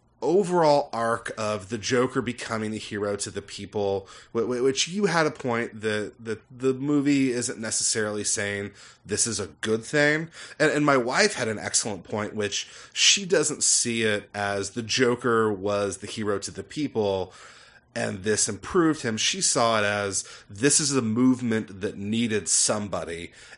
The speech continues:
and the movement pulled the Joker along more than the Joker was pushing the movement. And, like, like, both of those takes, uh, it made me even soften on the part that bothered me about the film.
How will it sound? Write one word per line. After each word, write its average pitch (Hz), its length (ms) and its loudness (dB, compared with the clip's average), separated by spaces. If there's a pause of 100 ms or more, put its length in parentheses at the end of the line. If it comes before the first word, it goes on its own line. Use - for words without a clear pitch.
and 113 180 -2
the 107 80 0
movement 120 640 4
pulled 104 320 -2
the 95 60 -6
Joker 98 420 -4
along 90 480 -4
more 98 240 -2
than 98 160 -4
the 95 80 -4
Joker 101 480 -4
was 87 160 -6
pushing 104 480 -2
the 92 60 -6
movement. 101 640 -2 (760)
And, 123 340 2
like, 143 140 2
like, 147 220 2 (120)
both 196 260 6
of 156 100 -6
those 143 280 2
takes, - 640 -2 (120)
uh, 110 200 -2
it - 260 -10
made 120 800 0
me 123 100 0
even 104 400 -4
soften 98 560 -2
on 98 140 -4
the 90 60 -10
part 98 340 -4
that - 180 -16
bothered 95 400 -4
me 135 80 0
about 131 300 0
the 147 80 -8
film. 143 400 -2